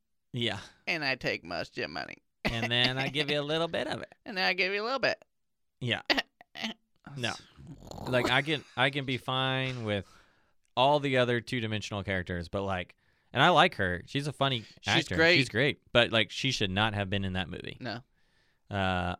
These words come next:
Speaker 1: that was horrible casting on their part.
Speaker 2: I think the problem is it's a funny S N L skit.
Speaker 1: Yeah.
Speaker 2: That character.
Speaker 1: Yeah.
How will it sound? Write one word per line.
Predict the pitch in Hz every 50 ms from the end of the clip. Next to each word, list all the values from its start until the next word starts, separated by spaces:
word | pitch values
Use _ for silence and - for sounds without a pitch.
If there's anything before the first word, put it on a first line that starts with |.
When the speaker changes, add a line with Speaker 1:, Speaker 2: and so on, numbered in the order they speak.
| _ -
Speaker 1:
that | 110 107
was | 98 87 80 85 - -
horrible | - - 113 110 101 90 92
casting | - - 87 87 85 - - 87 82
on | 80
their | 90 87 -
part. | - - 50 50 _ _ _ _ - -
Speaker 2:
I | 131 147 143
think | - 165 175 190 196 196 -
the | 156 160 151
problem | - 165 165 165 165 151
is | 147 139 135 131 123 117 - - _ -
it's | 139 135 131 - -
a | 135 131 120 _ _
funny | - 135 135 131 135 135 131 - -
S | 120 123 - - 127
N | 123 120
L | 120 120 120
skit. | - - - - - _ _ - 127 123 113 - _ _ - - - _ _ -
Speaker 1:
Yeah. | 131 135 131 101 - -
Speaker 2:
That | - 131 120 120 - -
character. | - - 143 131 123 113 - - - 123 110 104 104 - _ -
Speaker 1:
Yeah. | 120 123 107 82